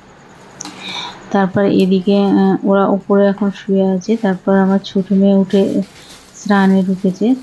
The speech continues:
তো স্নানে ঢুকলে কী বলো তো, নিচেতে তো, উম, পাইপ আছে, পাইপে জল পড়লে বোঝা যায় যে কেউ, উম, ঢুকেছে স্নানে বা যাও কিছু বাথরুমে ঢুকেছে, বোঝা যায়।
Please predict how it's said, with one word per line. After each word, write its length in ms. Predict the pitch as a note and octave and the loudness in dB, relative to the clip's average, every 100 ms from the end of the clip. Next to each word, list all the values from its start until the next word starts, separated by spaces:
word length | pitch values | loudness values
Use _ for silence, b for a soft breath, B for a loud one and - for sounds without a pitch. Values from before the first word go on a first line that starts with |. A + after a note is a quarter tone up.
| G#3+ | -2
তো 260 | F#3+ F#3 - - - | 0 0 -2 -6 -6
স্নানে 380 | - G3 G3 | -2 2 2
ঢুকলে 300 | G3 G#3 G#3+ | 2 2 2
কী 140 | G#3 G#3 | 2 2
বলো 200 | G3+ G#3 | 2 2
তো, 100 | B3 | 2
নিচেতে 520 | C4+ G3+ F3 F#3 F#3 G3+ | 2 2 -2 -6 -8 -8
তো, 140 | G#3+ G#3+ - B B B - | -6 -6 -8 B B B 0
উম, 200 | G#3 G3 | 2 2
পাইপ 300 | G3 G3 G#3+ | 2 0 2
আছে, 220 | B3+ B3+ G3+ | 0 0 -2
পাইপে 400 | F#3 F#3 F3+ G3 | 0 0 0 -2
জল 260 | F#3+ F#3+ F#3 | 0 -2 0
পড়লে 180 | G3+ G#3 | 0 2
বোঝা 320 | F#3+ F#3+ G3 | 2 2 4
যায় 220 | G3+ G3+ | 2 2
যে 180 | F#3 F#3 F3+ | 0 -2 -2
কেউ, 320 | G3 F#3+ F#3+ F#3+ B B B - | -2 0 0 -4 B B B -4
উম, 600 | G3+ G3 F#3+ F#3 F#3 - | 2 4 4 2 0 0
ঢুকেছে 540 | F3+ G3 G#3+ G3 F3+ F#3 | 0 0 0 0 0 -2
স্নানে 540 | - - G3 F#3+ G3+ | -2 -2 2 2 2
বা 200 | G3 G#3+ | 2 2
যাও 420 | A3+ A3+ A#3 A3 G3+ - - - - | 0 0 0 0 -2 -8 -16 -14 -8
কিছু 360 | G3 - A3 - | -8 -4 -4 -2
বাথরুমে 520 | G3+ F#3 F3 G3+ A#3 | -2 -2 0 2 4
ঢুকেছে, 380 | G#3+ F3+ G3 A#3+ | 2 -2 0 0
বোঝা 300 | G3 F#3+ F#3+ | 0 0 0
যায়। 200 | F#3 | 2